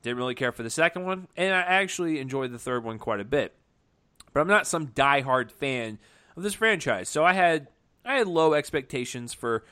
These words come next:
International, uh, and I was like, "Hey, it could be fun. Hey, you know, hour and a half, uh, walk in, walk out, enjoy your day." And to be honest, that's exactly what it was for me. I had fun while watching it. Uh, I have some issues with it for sure,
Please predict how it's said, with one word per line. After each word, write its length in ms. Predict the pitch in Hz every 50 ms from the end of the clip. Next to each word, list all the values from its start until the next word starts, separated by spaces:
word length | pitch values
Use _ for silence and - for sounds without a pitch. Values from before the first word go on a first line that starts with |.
| _ _ _ _ _ -
International, 920 | 131 143 143 127 117 113 113 113 117 110 - - 123 113 113 117 123 131 - -
uh, 260 | 113 113 110 107 101 101
and 80 | 110
I 40 | 117
was 140 | 120 117 117
like, 140 | 123 123 -
"Hey, 280 | 220 226 185 151 143
it 80 | 160 160
could 120 | - 175
be 80 | 165 160
fun. 420 | 160 - 180 175 185 202 254 320 - _ _ _
Hey, 580 | - 190 208 208 202 196 190 185 185 180 170 156
you 80 | 151
know, 260 | 143 147 143 143 139 127
hour 160 | - 156 160
and 80 | 160 151
a 60 | 151
half, 320 | 160 160 160 143 - -
uh, 380 | 147 139 131 135 127 127 123 113 - _ _ 139 131 120 107
walk 280 | 131 147 160 165 -
in, 180 | 165 165 165 160
walk 260 | 147 139 147 151 -
out, 200 | 160 151 160 156
enjoy 220 | 139 135 131 139 143
your 120 | 151 143
day." 280 | 131 127 113 101 92 - _ _ _ _ _ _ _ _ _ _ _ _ _
And 340 | 185 190 196 190 185 185 -
to 80 | - 202
be 100 | 214 233
honest, 420 | 240 247 269 269 247 - - - _ _ _ _ _ _ _ _ _ _ _ _ -
that's 140 | 262 311 -
exactly 400 | 320 208 202 190 185 - 214 196
what 120 | 190 175
it 60 | 147
was 240 | 123 123 127 135 -
for 120 | - -
me. 260 | 156 156 156 160 165 - _ -
I 80 | 220
had 140 | 269 254 196
fun 260 | - - 175 175 175
while 180 | 170 156 135 113
watching 420 | 107 104 113 123 - - 147 143
it. 200 | 143 143 139 - _ _ _ _ _ _ -
Uh, 240 | 156 156 156 151 139 165
I 100 | 196 233
have 140 | 226 202
some 120 | - - 160
issues 300 | 139 147 - - 156 147
with 140 | 156 151 -
it 80 | 143
for 120 | - - 120
sure, 440 | - - - 113 113 127 135 143